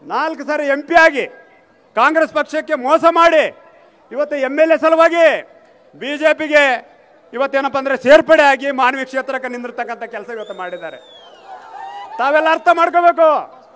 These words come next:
ಒಂದ್ ವೇಳೆ ಏನಾದ್ರೂ ಬಿ ವಿ ನಾಯ್ಕಿಗೆ ಮಾನ್ವಿ ಕ್ಷೇತ್ರದ ಜನತೆ ಅವಕಾಶ ಕೊಟ್ರೆ ದೇವದುರ್ಗ ಕ್ಷೇತ್ರದ ಆಡಳಿತ ಮಾನ್ವಿಗೆ ಬರ್ತದ.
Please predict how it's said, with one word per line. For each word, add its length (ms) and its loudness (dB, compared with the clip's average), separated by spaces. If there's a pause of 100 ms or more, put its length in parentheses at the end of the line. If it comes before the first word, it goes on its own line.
(160)
ಒಂದ್ 200 -4
ವೇಳೆ 400 4
ಏನಾದ್ರೂ 440 2
ಬಿ 180 -4
ವಿ 80 -2
ನಾಯ್ಕಿಗೆ 400 -2
ಮಾನ್ವಿ 320 0
ಕ್ಷೇತ್ರದ 400 0
ಜನತೆ 320 -4
ಅವಕಾಶ 380 0
ಕೊಟ್ರೆ 680 4 (560)
ದೇವದುರ್ಗ 440 4
ಕ್ಷೇತ್ರದ 460 -2
ಆಡಳಿತ 380 4 (600)
ಮಾನ್ವಿಗೆ 340 2
ಬರ್ತದ. 280 2